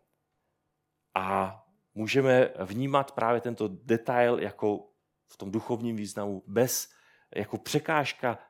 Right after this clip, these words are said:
mít společenství s církví. Nový Jeruzalém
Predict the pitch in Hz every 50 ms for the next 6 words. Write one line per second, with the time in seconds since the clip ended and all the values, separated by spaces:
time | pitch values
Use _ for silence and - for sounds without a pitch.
0 | _ - 110 131 156 151 - - - - - - 123 120 147 151 - - 156 147
1 | - - - - 131 127 127 123 _ _ _ _ _ - 98 - - - - -
2 | 165 196 190 190 - - 98 - - _ _ _ _ _ _ _ _ _ _ _
3 | _ _ _ _ _ _ _ _ _ _ _ _ _ _ _ _ _ _ _ _
4 | _ _ _ _ - 131 147 175 226 233 220 214 226 214 180 214 202 202 202 196
5 | 202 202 202 208 190 160 147 143